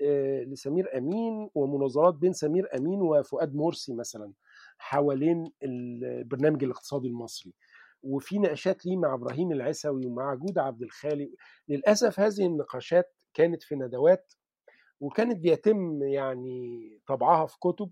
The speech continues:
وأتمنى إن ده ي-،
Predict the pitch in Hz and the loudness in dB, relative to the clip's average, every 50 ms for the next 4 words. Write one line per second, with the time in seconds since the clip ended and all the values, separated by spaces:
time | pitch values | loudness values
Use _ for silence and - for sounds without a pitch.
0 | _ _ - 151 143 147 151 151 151 151 151 156 - - - - 151 156 185 202 | _ _ -12 -6 -4 -2 -2 0 -2 -2 -2 -2 -4 -4 0 2 6 6 6 6
1 | 202 190 180 165 151 143 139 127 156 160 160 156 151 143 135 127 123 123 120 120 | 6 6 4 4 6 4 0 2 4 4 4 2 2 -2 -4 -6 -6 -4 -6 -6
2 | 117 117 117 | -6 -8 -10